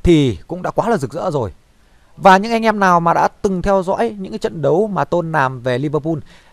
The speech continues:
thì anh em gần như là cũng đã toàn thắng cùng với Tôn. Không những toàn thắng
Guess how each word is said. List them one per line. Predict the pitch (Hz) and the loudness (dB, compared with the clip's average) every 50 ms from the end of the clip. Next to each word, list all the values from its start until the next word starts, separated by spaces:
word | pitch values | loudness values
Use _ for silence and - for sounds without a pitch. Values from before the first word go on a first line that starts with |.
| _ - | _ -2
thì | - 196 180 165 | 2 4 4 4
anh | 175 - 185 190 190 | 4 2 0 -2 0
em | 196 202 202 190 180 147 - - _ _ _ _ - _ _ _ | -2 -2 0 -2 -4 -8 -12 -18 _ _ _ _ -20 _ _ _
gần | 160 202 185 180 | 4 6 6 6
như | 190 220 214 202 | 2 2 2 0
là | 190 175 160 143 127 113 | 0 0 0 2 0 0
cũng | - - - | -2 -6 -8
đã | 160 170 - | -8 0 2
toàn | 208 170 156 135 - | 2 2 2 2 2
thắng | - - 196 214 | 0 0 0 -4
cùng | 190 151 | -6 -4
với | 139 156 | -4 0
Tôn. | - 175 165 135 - - - _ _ - - - | 0 0 0 -2 -4 -14 -20 _ _ -20 -20 -4
Không | - 247 233 214 | 0 0 0 0
những | 214 226 226 | -2 -6 -2
toàn | - 180 160 156 139 | 0 0 0 0 0
thắng | 131 127 185 220 214 | -6 -6 -6 -8 -14